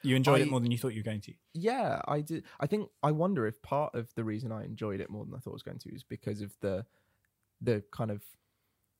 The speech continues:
Speaker 2: the behind the scenes stuff. Because
Speaker 1: Right.
Speaker 2: obviously, uh, Richard Burton, um, was in it. That's not interesting. The interesting about it is his wife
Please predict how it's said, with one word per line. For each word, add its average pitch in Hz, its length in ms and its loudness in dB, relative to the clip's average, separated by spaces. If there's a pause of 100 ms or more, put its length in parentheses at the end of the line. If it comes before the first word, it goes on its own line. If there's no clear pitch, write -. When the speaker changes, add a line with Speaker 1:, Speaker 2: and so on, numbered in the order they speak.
(140)
Speaker 2:
the 120 180 -4
behind 117 460 -2
the 117 60 -4
scenes 143 400 0
stuff. - 560 -12 (400)
Because 123 240 2
Speaker 1:
Right. 123 80 6
Speaker 2:
obviously, 113 580 0
uh, 101 300 2 (240)
Richard 131 340 0
Burton, 110 460 -2 (360)
um, 107 400 -2 (300)
was 113 140 -2
in 90 120 0
it. 92 160 -4 (880)
That's 95 240 2
not 85 140 2
interesting. 110 500 -2
The 117 120 4
interesting 123 280 0
about 101 200 2
it - 100 -4
is 110 180 -2 (220)
his 120 220 2
wife 120 600 0